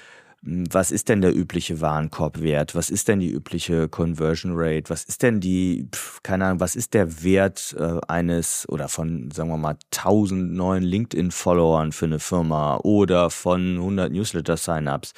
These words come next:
Was ist der Wert einer Subscription in einem SaaS-Modell und so, ne? Da gibt's ja Erfahrungswerte und die müssen nicht richtig sein, so wie wir es oben schon mal gesagt haben, aber die müssen hinreichend gut genug sein, um in Diskussionen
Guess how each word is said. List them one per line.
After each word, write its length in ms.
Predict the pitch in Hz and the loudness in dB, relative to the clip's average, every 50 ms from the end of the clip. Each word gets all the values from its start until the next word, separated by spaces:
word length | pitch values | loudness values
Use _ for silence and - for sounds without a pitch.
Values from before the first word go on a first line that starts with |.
| - - - - - - - - - - - - _ - | -20 -20 -20 -20 -20 -20 -20 -18 -18 -16 -18 -18 _ -4
Was 220 | - - - - | -2 -2 -2 0
ist 160 | - - - | -4 -2 2
der 160 | 95 90 82 | 2 2 4
Wert 320 | 85 92 98 104 - - - | 4 4 2 2 2 0 0
einer 260 | 85 87 87 87 87 | 2 2 2 0 0
Subscription 800 | - - - 92 - - - - 107 120 - - - - 85 78 | -2 0 -2 -2 -2 -2 -2 2 2 0 2 0 -4 -2 -2 -4
in 100 | - 76 | -4 -4
einem 140 | 80 80 78 | -4 -4 -4
SaaS-Modell 720 | 76 78 73 73 - - 82 78 71 76 78 76 69 64 | -2 -2 -2 -2 -2 -4 -6 -4 -2 0 0 2 0 0
und 120 | 58 76 | -2 -4
so, 200 | - 78 76 73 | -6 -6 -6 -6
ne? 180 | 82 95 127 127 - - - - - - - - - _ _ | -4 -6 -6 -8 -8 -16 -20 -20 -20 -20 -20 -20 -20 _ _
Da 120 | - 85 82 | -2 -2 0
gibt's 280 | 82 101 117 - - | 2 2 0 0 2
ja 120 | - 101 85 | 2 4 4
Erfahrungswerte 960 | 60 - - 92 87 92 107 110 107 - 101 104 104 110 110 - 117 113 - - _ _ _ - _ - | 4 0 -2 0 0 2 2 0 -2 -2 0 2 2 2 2 2 0 0 0 -4 _ _ _ -20 _ -4
und 300 | - 92 92 85 - - - _ _ _ _ _ - | -2 -2 -2 -2 -6 -14 -18 _ _ _ _ _ -6
die 80 | 90 | -2
müssen 340 | 90 98 107 113 - 104 95 | 2 2 2 2 2 0 0
nicht 180 | 92 85 - 92 | 0 0 0 0
richtig 240 | 95 - - 120 | 0 0 0 -2
sein, 260 | - - 117 117 117 107 | 0 0 0 0 0 -2
so 120 | 98 85 | -2 -4
wie 40 | 90 | -4
wir 80 | 87 | -4
es 100 | 82 78 | -4 -4
oben 220 | - - 92 104 104 | -2 -2 -2 -2 -2
schon 140 | - 107 104 | -4 -4 -4
mal 60 | 104 | -2
gesagt 340 | 98 92 104 101 101 - - | -2 -2 -4 -4 -4 -4 -2
haben, 340 | 101 98 98 101 98 - | 0 0 2 0 0 -4
aber 220 | - - 87 90 87 | -4 -4 -2 -2 -2
die 100 | 85 85 | -2 -2
müssen 320 | 87 92 95 - 95 90 | -2 -2 -4 -2 -4 -2
hinreichend 560 | 87 95 110 107 87 87 82 82 - - 85 | -2 0 -2 0 0 0 -2 -2 -4 -8 -10
gut 180 | 80 - 92 - | -8 -8 -8 -6
genug 280 | - 92 90 98 98 - | -4 -4 -4 -4 -4 -4
sein, 280 | - - 95 90 87 | -4 -2 -2 -2 -2
um 320 | - - 95 92 92 87 - _ _ _ _ _ _ _ _ _ _ _ _ _ | -2 -2 -2 -2 -2 -4 -8 _ _ _ _ _ _ _ _ _ _ _ _ _
in 180 | - 98 98 95 | 4 6 6 6
Diskussionen 960 | 85 180 - - - 80 - - - 117 123 127 113 87 78 76 - - _ | 6 4 0 0 -4 -4 -2 2 4 6 6 6 4 2 -2 -4 -10 -14 _